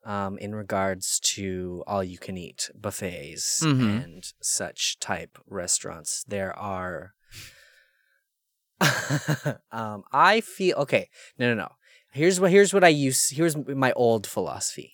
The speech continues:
Speaker 2: Okay.
Speaker 1: Young, young James.
Speaker 2: Back when you were young and naive.
Speaker 1: Young and naive.
Speaker 2: Naive. You were naive back then. <laughs>
Speaker 1: I was. Um, but I feel like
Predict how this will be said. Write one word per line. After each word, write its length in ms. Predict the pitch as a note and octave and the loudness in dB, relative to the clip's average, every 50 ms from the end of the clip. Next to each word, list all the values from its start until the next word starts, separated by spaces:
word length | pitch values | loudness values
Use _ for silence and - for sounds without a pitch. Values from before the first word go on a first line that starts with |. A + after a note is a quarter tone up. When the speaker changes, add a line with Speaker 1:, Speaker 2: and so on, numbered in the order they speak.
| - | 0
Speaker 2:
Okay. 100 | C3 C3 | 2 2
Speaker 1:
Young, 340 | A#2+ A2 G#2 - G#2 G2+ G#2 | 4 2 2 0 -2 -6 -8
young 360 | - G#2+ G#2+ G#2+ G#2 G#2+ G2+ | -6 -4 -4 -2 -2 -4 -4
James. 540 | - - - - - - - - - - - - | -6 -8 -8 -10 -12 -12 -10 -8 -8 -4 2 4
Speaker 2:
Back 180 | C3+ B2 - | 4 4 4
when 120 | C3 A#2+ A2+ | 2 2 4
you 80 | A2 | 4
were 240 | G2 G2 G#2 G2 - - - | 6 6 4 4 2 -2 -2
young 320 | F#2 A2 A#2+ B2+ C3+ B2+ | 4 6 6 6 6 4
and 160 | A2+ G#2+ G2+ | 2 2 2
naive. 760 | G2+ G#2 G#2 G2+ F#2+ G2 G#2+ G#2+ G2+ F2 C#2+ C2+ - - B2 - _ _ | 0 2 0 0 -2 -2 -2 -2 -4 -4 -6 -8 -12 -16 -20 -20 _ _
Speaker 1:
Young 460 | - A#2+ C3 D3+ E3 E3+ F#3 F#3+ F#3+ | -12 -2 2 4 6 6 6 4 2
and 160 | F3+ D#3+ D3 C3+ | 0 0 2 2
naive. 540 | A#2 G#2+ G#2 G2 G2 - - - - - - | 2 2 0 0 -4 -6 -10 -10 -12 -12 -10
Speaker 2:
Naive. 440 | G#2 G#2 G#2 G#2 F#2 D#2+ C2+ - - | -4 -2 0 0 0 0 -2 -4 -4
You 120 | A2+ A#2 | -4 -2
were 140 | A#2+ B2 B2+ | -2 -2 0
naive 500 | A#2 G#2+ G#2+ G#2 G2 F2+ E2 D#2 - - | 0 2 2 2 2 2 0 -2 -4 -2
back 280 | - E2+ D#2 C#2+ - - | 0 0 0 -2 -2 -2
then. 320 | - - - - C3 A#2 - - - - - - _ _ | -2 -2 0 0 -2 -2 -4 -6 -10 -14 -20 -20 _ _
<laughs> 400 | _ _ _ _ _ _ - - | _ _ _ _ _ _ -6 -4
Speaker 1:
I 120 | B2+ B2+ | -2 0
was. 420 | B2 A#2 G#2+ D#2 - - - - - _ _ _ - - - - - - - _ _ _ - | 0 0 0 0 -2 -2 -2 -4 -6 _ _ _ -20 -20 -20 -20 -20 -20 -20 _ _ _ -6
Um, 460 | A#2 A#2+ A#2 A#2 A2+ A2 A2 A2 G#2+ | -2 -2 0 0 -2 -2 -4 -4 -4
but 100 | B2 B2+ - | -4 0 4
I 160 | C3+ F3 A3+ B3 | 6 6 6 6
feel 800 | - - - - G#3 G3 F3+ C#3+ B2 A2 A#2 B2 B2 D3 D3 - _ _ _ _ _ _ _ _ _ - | 4 -2 -4 0 2 6 8 8 10 10 8 8 4 0 -6 -16 _ _ _ _ _ _ _ _ _ -6
like 320 | A#2+ A#2 A2+ A2 G#2 - | -4 -2 -2 -2 -6 -8